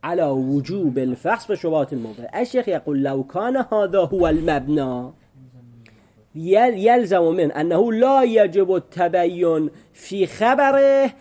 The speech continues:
بعد الفحص والف-، و-، واليأس عن حاله. فحصنا ولم نصل إلى نتيجة، كما في سائر موارد الشبهات الموضوعية. أنت عندما تبحث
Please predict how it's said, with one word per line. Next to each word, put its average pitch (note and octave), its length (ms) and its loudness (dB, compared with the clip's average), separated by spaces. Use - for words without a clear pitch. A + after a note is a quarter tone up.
بعد C4+ 420 2
الفحص - 840 0
والف-، G3+ 680 4
و-، G#3 280 2
واليأس A3 500 2
عن D#3+ 180 -4
حاله. C3+ 380 -6
فحصنا B3 480 2
ولم C#4+ 300 6
نصل D3 280 -2
إلى C3 160 -4
نتيجة، A#2+ 440 -14
كما D4+ 240 6
في C4+ 140 0
سائر E4+ 300 4
موارد A#3 360 4
الشبهات D3+ 460 -2
الموضوعية. B2+ 560 -4
أنت D3+ 260 -4
عندما D#3 560 -4
تبحث G3 520 -2